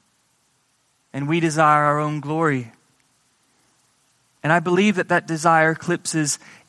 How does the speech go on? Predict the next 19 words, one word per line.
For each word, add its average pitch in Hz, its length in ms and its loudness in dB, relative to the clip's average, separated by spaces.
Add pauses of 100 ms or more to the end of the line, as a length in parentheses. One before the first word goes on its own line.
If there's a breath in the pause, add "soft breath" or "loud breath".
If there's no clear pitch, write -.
(140 loud breath)
any 202 400 2
other 180 160 0
desire 156 480 2
to 143 80 0
give 143 260 -4
God 143 340 2
what 139 180 -6
is - 320 -6
his 143 240 -8
due. 143 400 -6 (1600)
So 190 100 2
because 175 280 2
of 170 120 0
our 175 120 4
state, 185 480 -2
the 143 100 -6
scriptures 156 460 -6
tell 170 320 0
us 135 420 -2